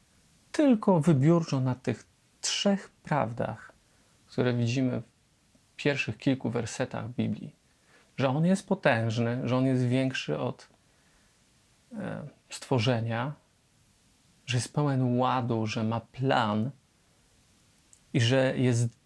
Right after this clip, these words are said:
dobry, że nic nie wymknie się z Jego ręki, to same te trzy fakty zmieniłyby nasze życie, gdybyśmy naprawdę w nie uwierzyli.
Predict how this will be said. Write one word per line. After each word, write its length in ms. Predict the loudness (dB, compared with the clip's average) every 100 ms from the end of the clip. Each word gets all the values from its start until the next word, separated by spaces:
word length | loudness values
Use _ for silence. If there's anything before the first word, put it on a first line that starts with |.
| 2
dobry, 560 | 4 4 2 0 0
że 140 | 0 0
nic 420 | 2 2 0 -2
nie 140 | -4
wymknie 400 | -2 -2 -2 -4
się 180 | -6 -6
z 80 | -6
Jego 460 | -6 -4 -4 -6 -12 _ _ _ _ _ _
ręki, 600 | -2 -2 -4 -6 -6 -6 -10 _ _ _ _ _ _ _ _ _ _ -16 -6
to 120 | -6 -6 _ -10
same 420 | -4 -2 0 0
te 140 | -2
trzy 220 | -4 -6
fakty 720 | -6 -2 -4 -4 -6 -4 -4 -6 -14 _ _ _ -12
zmieniłyby 720 | -2 0 2 2 0 -2 -2
nasze 360 | -4 -4 -8 -8
życie, 360 | -10 -12 -14 -16 _ _
gdybyśmy 480 | -4 -2 -4 -6 -6
naprawdę 680 | -6 -6 -6 -4 -6 -6 -10 _
w 120 | -6
nie 280 | -2 -2 -4 -10 _ _ _ _
uwierzyli. 580 | -4 -2 0 -2 -4